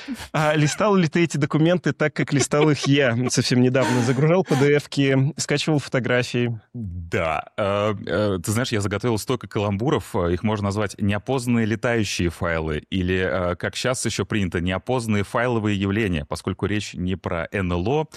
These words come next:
Speaker 2: а, м, как они используют хитрую аббревиатуру U A P, э, то, что это просто неопознанные воздушные явления, то есть даже не объекты, а просто какие-то события.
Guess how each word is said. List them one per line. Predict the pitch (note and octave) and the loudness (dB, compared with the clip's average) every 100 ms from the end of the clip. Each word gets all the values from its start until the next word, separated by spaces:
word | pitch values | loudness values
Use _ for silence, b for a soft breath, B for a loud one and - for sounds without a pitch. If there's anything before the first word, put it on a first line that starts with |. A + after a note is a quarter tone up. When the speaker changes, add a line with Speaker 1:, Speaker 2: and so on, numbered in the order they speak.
| B B G#2 | B B -8
Speaker 2:
а, | - F2 | -4 -2
м, | F2 F2+ F2+ | -2 -2 -4
как | - G#2+ | -4 -4
они | D2 F#2+ | -2 -2
используют | G2 G#2 F2 | -2 -4 -4
хитрую | A#2 G2 | -4 -2
аббревиатуру | E2 F2 F2+ C3+ B2 | -2 -4 -4 -2 -2
U | F2+ F2+ | -2 -2
A | E2+ | -2
P, | - F#2+ | -2 -2
э, | D#2+ C#2+ E2+ E2 E2 | -2 -4 -4 -4 -4
то, | |
что | F#2 F#2 | -6 -4
это | - G#2 - | -4 -4 -6
просто | - G#2+ - | -6 -6 -2
неопознанные | F2 A#2+ G#2 G#2+ | -2 -2 -2 -2
воздушные | G2 A#2 G2 B2 A2+ F#2 F2+ | -2 -4 -2 -4 -2 -2 -2
явления, | F2 F2 D2+ C#2+ | -2 -2 -4 -6
то | |
есть | E2 | -6
даже | F2 A2+ A2 | -2 0 0
не | F#2+ | 0
объекты, | F#2 E2+ F2+ F2 - | 0 -2 -2 -2 -4
а | D2+ | -4
просто | A#2+ A#2+ | -4 -4
какие-то | - - - G2 | -8 -8 -6 -4
события. | F2 F2+ E2+ E2 - | -4 -4 -4 -6 -8